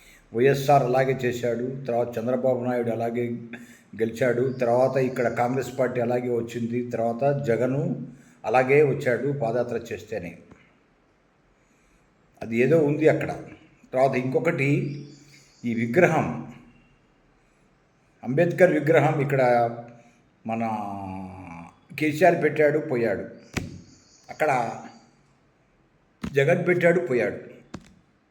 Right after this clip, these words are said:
గమనించండి, చాలా చోట్ల నేను చూశాను విగ్రహాలు. కే-, మన మెయిన్గా అంబేద్కర్ విగ్రహాలు ఎక్కడ ఎవరైతే ప్రతిష్టారో వాళ్ళకి చాలా ఇబ్బందులు వచ్చాయన్నట్టు నేను చాలా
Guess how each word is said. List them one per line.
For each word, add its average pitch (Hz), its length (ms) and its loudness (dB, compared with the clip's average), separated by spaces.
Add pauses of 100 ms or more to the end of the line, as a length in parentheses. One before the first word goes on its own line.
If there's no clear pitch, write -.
(240)
గమనించండి, 110 580 -8 (2250)
చాలా 175 360 4
చోట్ల 214 200 6
నేను 185 180 4
చూశాను 156 760 -2
విగ్రహాలు. 143 960 0 (1040)
కే-, 156 300 -2
మన 123 520 -2 (840)
మెయిన్గా 139 520 2
అంబేద్కర్ 170 500 2
విగ్రహాలు 160 400 4
ఎక్కడ 165 200 0
ఎవరైతే 151 460 4
ప్రతిష్టారో 143 600 0
వాళ్ళకి 135 360 0
చాలా 123 160 -2
ఇబ్బందులు 135 420 -2
వచ్చాయన్నట్టు 117 680 -4
నేను 123 200 -8
చాలా 104 240 -10